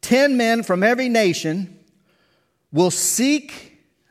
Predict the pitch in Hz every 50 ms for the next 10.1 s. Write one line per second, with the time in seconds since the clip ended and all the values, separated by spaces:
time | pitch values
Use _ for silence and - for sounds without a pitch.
0 | _ _ _ _ _ _ _ _ _ - - 220 262 240 - 208 175 143 160 240
1 | 247 247 254 269 269 262 233 - - - 196 202 196 - 151 - - 185 175 196
2 | 208 208 196 202 214 - 156 147 143 202 226 240 240 208 180 170 180 131 - -
3 | 208 233 220 160 120 98 101 113 131 123 120 139 135 - - 214 233 - - -
4 | 254 269 269 254 226 170 170 156 165 233 254 262 254 247 247 220 175 175 175 160
5 | 147 139 131 120 - - - - - _ - _ _ - 165 175 170 - - -
6 | 226 202 202 190 165 170 196 233 262 285 262 233 - - 160 202 208 220 220 214
7 | 202 190 196 190 196 190 170 180 175 160 127 101 85 82 - - _ _ _ _
8 | _ _ _ _ _ _ _ _ _ _ _ _ _ _ - - 151 - - 160
9 | 139 120 107 127 131 175 196 196 170 180 165 160 - - 151 143 123 98 85 87
10 | 80